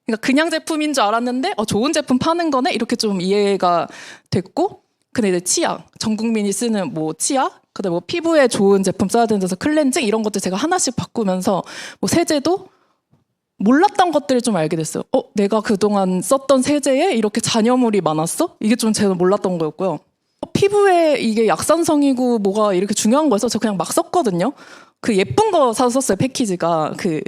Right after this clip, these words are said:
꽂히는 거, 인스타 광고하는 거 사고 막 이렇게 했는데 어, 이것도 몰랐던 거네? 그리고 이제 치약도 어, 귤 먹으면 당연히 입이 맛이 안 느껴지는 게 당연한 거 아니야? 했는데 그게 아니라는 거예요. 천연 계면 활성제가 들어가면 귤 맛이 원래 느껴지는 게 정상이라는 거예요. 그래서 이런 것들을 보면서 어,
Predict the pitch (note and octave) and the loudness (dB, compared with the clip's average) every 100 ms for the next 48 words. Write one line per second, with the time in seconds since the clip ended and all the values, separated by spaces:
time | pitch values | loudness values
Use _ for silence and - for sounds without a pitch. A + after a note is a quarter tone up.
0 | - - E4 F4+ - C4 F3+ E3 G3 G#3+ | -12 -6 -4 -2 0 0 0 0 0 -2
1 | - F#3 G3+ G3 F#3 E3+ G3+ A3 F3 E3 | -2 0 2 2 0 0 0 0 0 0
2 | F#3+ C4+ C4+ B3 A#3+ - - - - F4+ | 0 0 2 2 0 -2 -6 -8 -4 -2
3 | B3 A#3 F4 C#4 G3+ F#3 G#3 F#3 F3 E3+ | 0 0 -2 -2 0 0 0 -4 -4 -4
4 | C#4+ - A#3 G3 F#3+ - F#4+ F#4+ - F#4 | -6 -6 -4 -4 -4 -2 -2 -2 -2 -4
5 | - - - _ _ _ E4+ - - B3 | -4 -12 -20 _ _ _ -6 -4 -2 0
6 | C4 G4 E4 A#3 A3+ C4+ D#4+ G3+ F#3 G3+ | 2 2 2 0 0 0 2 0 0 -2
7 | G#3+ F3 E3 _ _ _ - F3 - F#3 | 0 -2 -4 _ _ _ -4 -2 0 0
8 | B3 C#4 A3 G#3+ A#3+ D#4 G3 A#3 D#4 F4+ | 0 0 -2 0 0 2 2 2 0 0
9 | F#4 A4 - F3 E3+ C#4+ C4+ G3 D#3+ E3 | 0 -2 0 0 2 2 0 0 0 0
10 | - F#4 G4+ F4 D#4 C4+ C#4+ D4+ C4+ A3 | 0 0 0 0 0 2 0 0 -2 -2
11 | G3+ F3+ F3+ A3 G#3 A#3 A#3+ C#4 C4 F3+ | -2 -2 -2 -2 -2 0 2 2 2 2
12 | F3+ F3+ - - - A#3 F4 E4 C#4+ G#3 | 2 2 -2 -10 -6 -2 0 0 2 0
13 | G3 G3+ C4 G#3 E3+ E3+ G3 A#3+ F#4 F4+ | 0 0 0 -2 -2 -2 -2 -2 -2 -2
14 | F4+ - D#4+ D#4 D4+ B3+ A3 A#3 - F#4 | -4 -2 -2 0 -2 -2 -2 -2 0 -2